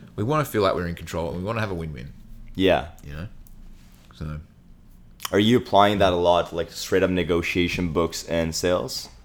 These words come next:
Speaker 2: 'Cause I didn't do that. I'm curious to know how that would affect
Speaker 1: Only
Speaker 2: your
Speaker 1: Chris
Speaker 2: selling.
Speaker 1: Voss. I, I, I eliminated so much other education, and I just went all in on Grant Cardone. I doubled my income in six weeks,
Speaker 2: Yeah.
Speaker 1: and I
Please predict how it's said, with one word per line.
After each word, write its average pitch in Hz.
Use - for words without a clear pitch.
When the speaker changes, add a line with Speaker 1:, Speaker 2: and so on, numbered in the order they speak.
Speaker 2:
'Cause 101
I 113
didn't 113
do 95
that. 82
I'm 85
curious 90
to 80
know 78
how 82
that 76
would 76
affect -
Speaker 1:
Only 113
Speaker 2:
your 90
Speaker 1:
Chris 92
Speaker 2:
selling. 78
Speaker 1:
Voss. -
I, 90
I, 90
I 92
eliminated 98
so 95
much 95
other 92
education, 90
and 85
I 85
just 82
went 87
all 98
in 101
on 92
Grant 87
Cardone. 87
I 87
doubled 82
my 82
income 87
in 82
six -
weeks, 143
Speaker 2:
Yeah. 85
Speaker 1:
and 85
I 80